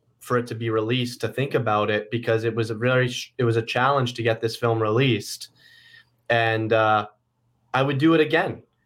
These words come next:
you know, like, knowing how I had to pay for this and knowing how hard it was to get released. And I would do it again because it was just so much more fulfilling for me to be with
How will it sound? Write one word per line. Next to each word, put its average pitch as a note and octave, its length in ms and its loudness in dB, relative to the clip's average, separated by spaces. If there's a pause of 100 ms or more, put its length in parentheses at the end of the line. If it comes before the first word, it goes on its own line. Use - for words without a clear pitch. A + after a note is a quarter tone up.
(160)
you B2 100 0
know, B2 180 2
like, B2 220 0
knowing C#3 300 2
how C3 100 0
I C3 60 2
had C3 160 0
to B2+ 80 -4
pay C3 260 -2
for C3+ 220 -2
this C#3+ 340 0
and A#2 300 -2
knowing B2 260 0
how B2+ 140 0
hard B2 180 2
it A#2+ 60 0
was B2+ 140 -2
to B2+ 80 -6
get A#2+ 180 2
released. B2 600 -2
And A2 320 -2 (720)
I B2+ 100 4
would C3+ 120 2
do D#3+ 160 6
it E3+ 80 6
again C#3 380 2
because A#2+ 300 0
it B2 100 0
was B2 160 0
just C3 320 -2
so C#3 160 2
much D3+ 260 0
more C3+ 500 0 (220)
fulfilling C#3+ 580 2
for C3 200 0
me C3 400 2
to B2+ 160 -6
be B2+ 300 0
with B2 300 0